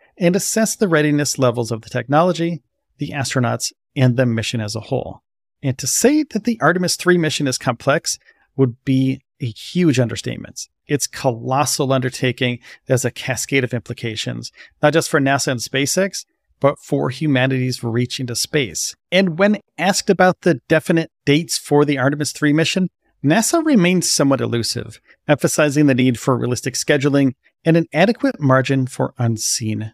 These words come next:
challenges. Now, with rigorous testing ongoing, including heat shield tests at nasa's Ames facility, nasa seems to be leaving no stone unturned in their quest to return humans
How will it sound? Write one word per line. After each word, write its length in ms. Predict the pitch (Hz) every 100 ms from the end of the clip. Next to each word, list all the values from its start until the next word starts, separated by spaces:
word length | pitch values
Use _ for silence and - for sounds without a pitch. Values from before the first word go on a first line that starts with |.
| _
challenges. 680 | - 120 104 104 - - - _ _ _ _ -
Now, 220 | 117 107
with 240 | 113 127 127
rigorous 340 | 147 139 135
testing 360 | - 143 147 135
ongoing, 440 | 127 139 175 190 - -
including 380 | 143 131 175 156
heat 280 | 127 156 165
shield 280 | - 147 127
tests 320 | - 160 -
at 80 | 139
nasa's 400 | 135 147 143 120 -
Ames 300 | 165 160 -
facility, 580 | 131 - 151 151 147 - _ -
nasa 360 | 131 135 - 135
seems 260 | - 139 131
to 80 |
be 140 | 131 120
leaving 480 | 113 143 147 135 123
no 200 | 156 220
stone 520 | - - 165 185 180
unturned 680 | 147 156 139 - 147 139 120
in 140 | 117
their 100 | 110
quest 340 | - - 120 -
to 60 |
return 380 | 117 113 - 117
humans 560 | 110 160 180 185 165